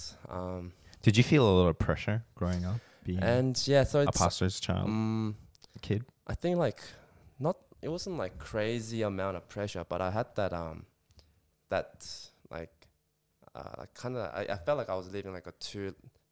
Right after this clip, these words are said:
Speaker 1: two-sided life.
Speaker 2: Mm, okay.
Speaker 1: Uh, two-faced
Speaker 2: Mm.
Speaker 1: life. So, like, w-, you know, like, on Saturdays, I would just probably, like, go out with my friends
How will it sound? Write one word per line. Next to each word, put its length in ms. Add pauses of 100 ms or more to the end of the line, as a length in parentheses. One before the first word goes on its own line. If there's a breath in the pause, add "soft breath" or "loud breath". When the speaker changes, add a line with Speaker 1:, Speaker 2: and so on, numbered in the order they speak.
(100)
Speaker 1:
two-sided 1080
life. 560 (100)
Speaker 2:
Mm, 360
okay. 400 (100)
Speaker 1:
Uh, 220
two-faced 880 (320)
Speaker 2:
Mm. 60
Speaker 1:
life. 360
So, 280
like, 160
w-, 200
you 80
know, 160
like, 160 (600 loud breath)
on 160
Saturdays, 760
I 80
would 180
just 300
probably, 220
like, 200 (160)
go 200
out 240
with 80
my 140
friends 760